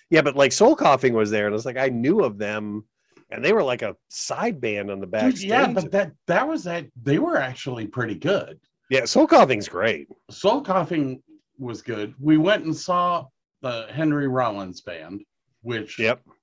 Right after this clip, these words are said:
Speaker 2: was, was
Speaker 1: He-, he's
Speaker 2: phenomenal.
Speaker 1: great. I love him to death. Oh my God.
Speaker 2: But then we, I mean, let's top it off with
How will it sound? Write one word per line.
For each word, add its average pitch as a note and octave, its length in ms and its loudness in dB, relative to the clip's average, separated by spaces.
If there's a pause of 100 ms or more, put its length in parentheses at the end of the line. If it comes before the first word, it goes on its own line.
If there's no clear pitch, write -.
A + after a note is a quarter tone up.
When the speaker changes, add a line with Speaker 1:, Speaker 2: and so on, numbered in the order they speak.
Speaker 2:
was, G#2+ 680 -12 (420)
was A#2 220 -8
Speaker 1:
He-, E3 300 -4
he's D#3+ 180 2
Speaker 2:
phenomenal. A#2 320 4
Speaker 1:
great. A#2 80 0
I B2+ 60 4
love A2+ 300 2
him G#2 160 -4
to F#2+ 60 -6
death. F2 420 -6
Oh G#2+ 60 -10
my G2 100 -6
God. E2+ 240 -10 (380)
Speaker 2:
But B2 240 -2
then A3 140 -4
we, G#3+ 300 -12 (100)
I D#3 60 -6
mean, D#3+ 280 -4 (200)
let's E3+ 360 -8 (240)
top A3 260 -4
it F3+ 80 -2
off G3+ 300 -2
with C#3 260 -2